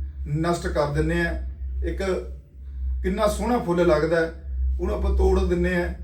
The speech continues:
ਤੇ ਜੇ ਹੁਣ ਆਪਣਾ ਕੋਈ ਆਪਾਂ ਕਹਿ ਦਈਏ ਯਾਰ ਆਹ ਫਲਾਨਾ ਬੰਦਾ ਬਹੁਤ ਸੋਹਣਾ ਸੀ ਤੇ ਉਹਦਾ ਆਪਾਂ ਗਲ ਵੱਢ ਦਈਏ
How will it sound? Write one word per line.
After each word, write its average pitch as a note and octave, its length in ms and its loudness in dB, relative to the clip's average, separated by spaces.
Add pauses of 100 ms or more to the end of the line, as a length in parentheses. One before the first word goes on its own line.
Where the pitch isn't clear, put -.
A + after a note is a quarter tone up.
(380)
ਤੇ F3 80 -2
ਜੇ F#3 60 2
ਹੁਣ F3+ 100 2
ਆਪਣਾ F#3+ 360 0
ਕੋਈ F#3 360 2 (180)
ਆਪਾਂ E3+ 200 2
ਕਹਿ F3+ 200 2
ਦਈਏ G3+ 120 -2
ਯਾਰ F#3 160 2
ਆਹ F#3 120 -2
ਫਲਾਨਾ E3+ 340 0
ਬੰਦਾ E3+ 260 0
ਬਹੁਤ E3 240 0
ਸੋਹਣਾ E3 300 -4
ਸੀ D#3 120 -4
ਤੇ E3 120 -4
ਉਹਦਾ F3+ 140 0
ਆਪਾਂ F#3 180 -4
ਗਲ D3+ 200 0
ਵੱਢ - 240 0
ਦਈਏ D#3+ 240 0